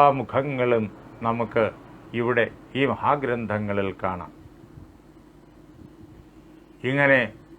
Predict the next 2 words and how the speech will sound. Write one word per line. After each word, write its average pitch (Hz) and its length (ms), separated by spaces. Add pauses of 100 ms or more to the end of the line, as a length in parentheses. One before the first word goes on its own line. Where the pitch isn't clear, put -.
(920)
വിഭീഷണന്റെ 151 760 (500)
അഭിഷേകം 156 640